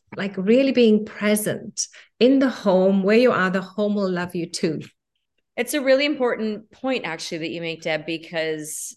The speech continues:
Speaker 2: um, you know, we, we were talking before, just getting, getting, uh, acquainted again and chatting a bit. I'm, I'm expecting over the next few years,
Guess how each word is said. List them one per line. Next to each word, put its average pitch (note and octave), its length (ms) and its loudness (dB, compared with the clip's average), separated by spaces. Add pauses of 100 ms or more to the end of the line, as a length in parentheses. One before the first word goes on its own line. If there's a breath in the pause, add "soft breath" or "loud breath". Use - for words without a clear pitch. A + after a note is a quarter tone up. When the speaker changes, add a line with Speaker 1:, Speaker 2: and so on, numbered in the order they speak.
(100)
Speaker 2:
um, D3+ 680 -8
you E3+ 80 -8
know, E3 100 -4
we, D#3 120 -6 (260)
we D#3+ 60 -4
were D#3 80 -6
talking E3 320 -10
before, D#3 320 -8
just D#3 240 -12
getting, D#3 420 -6 (160)
getting, D#3+ 400 -8
uh, D3+ 220 -6 (560 soft breath)
acquainted E3+ 360 -6
again D#3+ 280 -2
and D#3 100 -6
chatting F#3 380 -2
a - 20 0
bit. E3 340 0 (460 loud breath)
I'm, F3 260 -4
I'm F3 140 -2
expecting G3 720 -4
over E3+ 180 -8
the E3+ 80 -4
next D#3+ 360 -6
few E3 260 -8
years, E3 760 -2